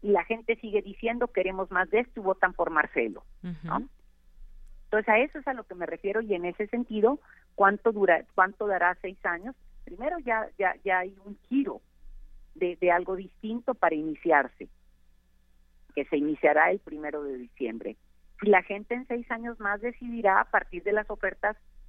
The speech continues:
Speaker 1: electorales que se tengan, qué giro le quiere dar al país,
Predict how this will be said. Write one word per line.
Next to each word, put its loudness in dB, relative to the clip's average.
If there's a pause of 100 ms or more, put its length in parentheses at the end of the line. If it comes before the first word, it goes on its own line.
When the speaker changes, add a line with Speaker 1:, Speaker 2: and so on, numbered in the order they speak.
(120)
Speaker 1:
electorales 0
que -6
se -6
tengan, -6
qué -4
giro -6
le -4
quiere -2
dar 2
al -2
país, -4